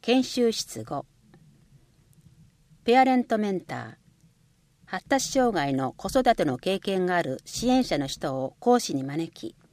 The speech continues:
座談会形式で研修会を開きます。小学生から高校生の発達障害を持つ子どもの保護者二十人。申し込み順。参加無料。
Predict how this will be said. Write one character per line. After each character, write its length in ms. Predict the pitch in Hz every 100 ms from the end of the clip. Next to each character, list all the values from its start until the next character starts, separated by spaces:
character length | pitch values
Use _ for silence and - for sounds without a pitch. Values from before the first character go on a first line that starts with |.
| _ _ _ _
座 140 | - 202
談 180 | 262 269
会 220 | 254 240
形 200 | 226 220
式 240 | - -
で 220 | 147 143 - _ _ -
研 180 | 269
修 240 | 285 285 269
会 300 | 202 147 123
を 40 |
開 220 | 127 151 147
き 120 | 156
ま 120 | 147
す。 220 | - - _ _ _ _ _ _ _ _ _ _ _ _ - _ _ _ _ _ _ _
小 280 | - 240 240
学 180 | 233 -
生 220 | 185 175
か 120 | 170
ら 120 | 160
高 200 | - 226
校 240 | 247 247 233
生 280 | - 160 143
の 200 | 139 - _ _ _
発 240 | - 185 -
達 180 | 277 -
障 260 | 269 240
害 220 | 175 143
を 60 | 131
持 140 | 156
つ 280 | 156 127 123 - -
子 140 | 175
ど 120 | 240
も 140 | 233 214
の 140 | 208
保 140 | 175
護 100 | 202
者 260 | 196 - 127 -
二 140 | 175
十 240 | 165 214 143
人。 180 | 110 - _ _ _ _ _ _ 185
申 140 | 208
し 100 | -
込 140 | 208
み 120 | 185 175
順。 260 | 147 127 - _ _ _ _ - _ _ _ _
参 260 | - 233 247
加 160 | 220
無 140 | 190 180
料。 400 | 170 147 123